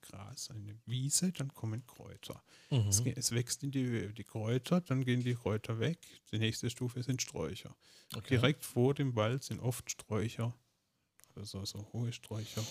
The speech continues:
Speaker 1: Holundersträucher. Ähm,
Speaker 2: Ist mir noch nicht so aufgefallen.
Speaker 1: es gibt oft diese Etagen. Es ist nicht immer,
Speaker 2: Mhm.
Speaker 1: ähm,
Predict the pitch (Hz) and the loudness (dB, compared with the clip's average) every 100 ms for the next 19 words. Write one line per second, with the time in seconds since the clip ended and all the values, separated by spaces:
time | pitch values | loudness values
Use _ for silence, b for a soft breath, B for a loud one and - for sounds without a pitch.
0 | - - 113 120 123 123 117 - 104 101 | -4 2 6 8 8 6 4 -2 -4 -4
1 | - - B B B B - 123 131 135 | -8 -14 B B B B 4 6 8 8
2 | 127 120 - - 131 117 131 - 156 143 | 6 2 -8 8 12 12 10 6 2 2
3 | 117 104 87 101 - _ _ _ - - | 2 2 0 -4 -12 _ _ _ -16 -6
4 | - - 147 139 - 123 - 120 - 120 | 2 2 4 2 4 0 0 -6 -8 -10
5 | - - - 107 117 135 - 120 113 120 | -12 -12 -12 -10 0 2 4 4 8 8
6 | 117 - 113 110 107 | 8 2 -2 -2 -6